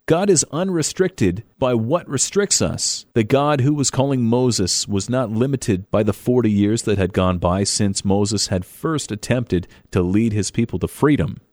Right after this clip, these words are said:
The God who called Moses was not limited by Moses' weaknesses or by the weaknesses of the people he was to lead. The existing one could provide and achieve all that he was calling Moses to do. He proved himself true to his name.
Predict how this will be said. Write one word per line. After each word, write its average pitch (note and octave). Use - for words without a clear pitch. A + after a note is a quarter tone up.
The A#2
God D3+
who D3
called C3+
Moses A#2
was A2
not C3
limited A2+
by B2
Moses' B2
weaknesses F#2
or A#2+
by A#2
the A#2
weaknesses A#2+
of A#2
the A#2+
people C3+
he A#2+
was C#3
to C#3
lead. C#3
The B2+
existing C#3+
one G#2
could -
provide G#2+
and A2+
achieve A#2
all A2+
that F#2+
he A#2+
was A#2
calling A2
Moses F#2
to F#2+
do. F2+
He D3
proved C#3
himself D3+
true D3
to C3
his C3+
name. C3